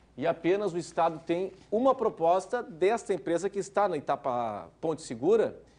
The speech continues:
e que apresentou a sua proposta para fazer a restauração a um custo salgado de trezentos milhões de reais.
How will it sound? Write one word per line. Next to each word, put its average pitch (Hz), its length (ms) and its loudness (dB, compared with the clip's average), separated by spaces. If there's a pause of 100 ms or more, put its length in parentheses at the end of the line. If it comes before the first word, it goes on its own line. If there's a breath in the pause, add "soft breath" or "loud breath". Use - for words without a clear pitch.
(220 soft breath)
e 139 100 -4
que 208 460 0
apresentou 196 720 2
a - 20 0
sua - 160 -4
proposta 170 540 -2
para 196 240 -4
fazer 185 280 -2
a 180 40 0
restauração 180 720 -2
a 185 100 2
um 208 100 2
custo 233 460 -4
salgado 190 580 2
de 185 120 -6
trezentos 175 580 2
milhões 156 280 -2
de 160 40 -10
reais. 123 480 0